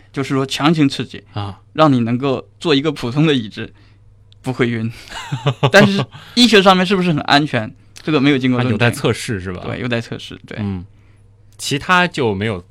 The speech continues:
Speaker 2: 更好的办法？
Speaker 1: 我觉得有办法，就是
Speaker 2: 啊？
Speaker 1: 第一个就是从软件的角度，
Speaker 2: 嗯。
Speaker 1: 我们应该，比如大家现在很流行机器学习，对不对？
Speaker 2: 嗯哼。
Speaker 1: 我们可以通过统计学，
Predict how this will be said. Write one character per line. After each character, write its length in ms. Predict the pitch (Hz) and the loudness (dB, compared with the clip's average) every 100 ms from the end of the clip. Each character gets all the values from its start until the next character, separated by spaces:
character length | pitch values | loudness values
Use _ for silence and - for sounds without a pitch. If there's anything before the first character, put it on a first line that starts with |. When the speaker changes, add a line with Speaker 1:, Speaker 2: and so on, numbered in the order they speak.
| _ | _
Speaker 2:
更 140 | - 117 | -6 -6
好 160 | - | -6
的 80 | - | -4
办 0 | |
法？ 40 | |
Speaker 1:
我 60 | 143 | 0
觉 60 | 175 | 2
得 80 | |
有 120 | 175 127 | 2 2
办 240 | 120 120 | 0 -2
法， 160 | 117 - | -4 -10
就 140 | 139 | -6
是 60 | 143 | -6
Speaker 2:
啊？ 60 | 165 | -6
Speaker 1:
第 160 | 180 | -6
一 60 | 175 | -2
个 120 | 170 | -2
就 140 | 151 | -2
是 60 | 147 | -6
从 340 | 139 123 143 - | -4 -2 -2 -2
软 200 | - 117 | -4 -2
件 140 | 143 | -2
的 80 | 151 | -4
角 240 | 123 - - | -4 -8 -12
度， 180 | - - | -16 -14
Speaker 2:
嗯。 220 | 113 117 123 - | -10 -10 -14 -10
Speaker 1:
我 100 | 131 | -2
们 140 | 143 | 0
应 100 | 175 | 0
该， 160 | 175 170 - | -2 -2 -6
比 80 | - | -4
如 80 | 143 | -2
大 100 | 156 | 2
家 80 | 185 | 2
现 160 | 175 | 2
在 140 | 180 170 | -2 0
很 100 | 123 | 0
流 160 | 123 | 0
行 140 | 139 143 | 2 0
机 160 | 151 | -2
器 140 | 151 131 | -6 -6
学 180 | 113 113 | -6 -8
习， 140 | 113 | -8
对 120 | 113 | -10
不 140 | 113 107 | -6 -4
对？ 80 | |
Speaker 2:
嗯 80 | 110 | -4
哼。 20 | 110 | -4
Speaker 1:
我 40 | |
们 80 | 143 | -2
可 80 | 170 | -4
以 60 | |
通 160 | 165 170 | -4 -4
过 100 | 160 | -4
统 220 | 139 110 | -6 -10
计 120 | 123 | -8
学， 240 | 120 - | -8 -10